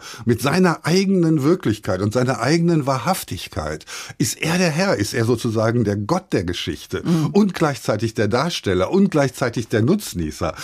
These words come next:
Speaker 1: Also da hat man unglaublich viel heilsame Kraft. Und da kommen wir jetzt wieder in unsere Lebensrealität. Ich glaub, jeder von uns kennt das, dass in einer Situation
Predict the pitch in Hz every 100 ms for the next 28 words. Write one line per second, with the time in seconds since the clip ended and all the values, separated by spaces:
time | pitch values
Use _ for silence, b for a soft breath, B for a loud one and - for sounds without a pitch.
0 | B B 127 127 123 156 165 135 127 175
1 | 180 156 147 151 - - 151 170 196 202
2 | B B B B B - 143 202 180 170
3 | 165 151 - 156 160 - - - - B
4 | B 131 117 143 180 214 180 156 131 165
5 | 160 131 131 165 208 185 147 117 - 101
6 | 101 98 127 123 - 123 107 135 196 170
7 | 165 135 127 - 156 175 117 - 113 139
8 | 127 120 147 156 127 - 143 160 190